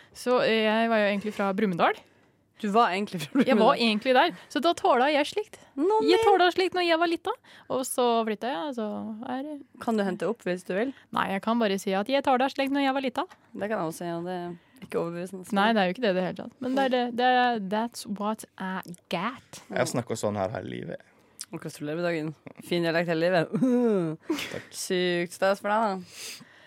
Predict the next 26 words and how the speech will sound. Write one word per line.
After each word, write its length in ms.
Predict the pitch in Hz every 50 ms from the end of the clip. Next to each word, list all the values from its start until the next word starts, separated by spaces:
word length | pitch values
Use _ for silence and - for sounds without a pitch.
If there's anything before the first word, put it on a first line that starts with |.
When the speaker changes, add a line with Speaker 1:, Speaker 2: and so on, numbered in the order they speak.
| - _ _ _ _ _ _ -
Speaker 1:
Men 320 | 262 269 285 311 311 262 -
vi 160 | 220 247 262 269
har 140 | 269 269 254
i 20 |
hvert 140 | 247 247 240
fall 140 | 285 262 254
hatt 200 | 240 226 - -
en 160 | 233 233 233
veldig, 240 | 226 214 202 190 185
veldig 360 | 190 190 180 180 180 180 185 - - - _
fin 380 | - 185 175 170 170 175 175 - -
quiz, 380 | - - - - 175 - - - - -
må 280 | - 190 180 180 180 185 202 - - -
jeg 380 | 214 226 - - - - - - 180
si. 640 | - - - - - - - 170 175 175 175 175 - _ _ -
Ja, 520 | 214 208 208 208 202 202 208 202 202 208 208
dere 160 | 202 208 202 202
har 120 | 208 196
jo 80 | 190 185
lært 260 | 190 185 185 185 - -
veldig, 480 | - 190 180 185 190 180 175 170 175 175
veldig 260 | 180 180 175 170 175
mye. 360 | 185 180 175 170 170 190 220 226
Vil 200 | 220 233 233 233
dere 180 | 240 254 277 269
se 300 | - - - - 262